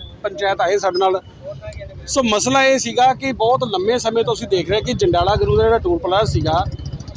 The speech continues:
ਉੱਥੇ ਬੜਾ ਲੰਮਾ ਜਿਹੜਾ ਜਾਮ ਲੱਗਦਾ ਸੀ। ਜਦੋਂ ਐਂਬੂਲੈਂਸ ਆਉਂਦੀ ਸੀ, ਉਹਨੂੰ ਵੀ ਅੱਧਾ ਅੱਧਾ ਘੰਟਾ, ਵੀਹ ਵੀਹ, ਪੱਚੀ ਪੱਚੀ ਮਿੰਟ ਜਿਹੜਾ ਉਹਨੂੰ ਉੱਥੇ ਖਲੋਣਾ ਪੈਂਦਾ ਸੀ।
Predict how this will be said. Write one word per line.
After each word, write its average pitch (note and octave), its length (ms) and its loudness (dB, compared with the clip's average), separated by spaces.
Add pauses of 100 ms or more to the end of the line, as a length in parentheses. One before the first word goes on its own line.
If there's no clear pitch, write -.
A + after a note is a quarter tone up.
(200)
ਉੱਥੇ C#4 640 4 (720)
ਬੜਾ C4 320 6
ਲੰਮਾ G#3 460 2
ਜਿਹੜਾ B3 200 2
ਜਾਮ F3 280 2
ਲੱਗਦਾ A3 320 4
ਸੀ। C4 140 2
ਜਦੋਂ G3 340 2 (100)
ਐਂਬੂਲੈਂਸ G3 440 2
ਆਉਂਦੀ A#3 240 2
ਸੀ, B3+ 240 0 (380)
ਉਹਨੂੰ C#4+ 280 4
ਵੀ C#4+ 160 4
ਅੱਧਾ B3+ 180 2
ਅੱਧਾ C4 200 2
ਘੰਟਾ, A#3 520 4
ਵੀਹ B3 160 2
ਵੀਹ, B3+ 140 0
ਪੱਚੀ B3+ 280 -2
ਪੱਚੀ B3 260 -2
ਮਿੰਟ A3+ 200 2
ਜਿਹੜਾ A#3 180 2
ਉਹਨੂੰ B3+ 160 4
ਉੱਥੇ A#3+ 220 -2
ਖਲੋਣਾ G3+ 240 4
ਪੈਂਦਾ F#3+ 200 2
ਸੀ। E3+ 180 0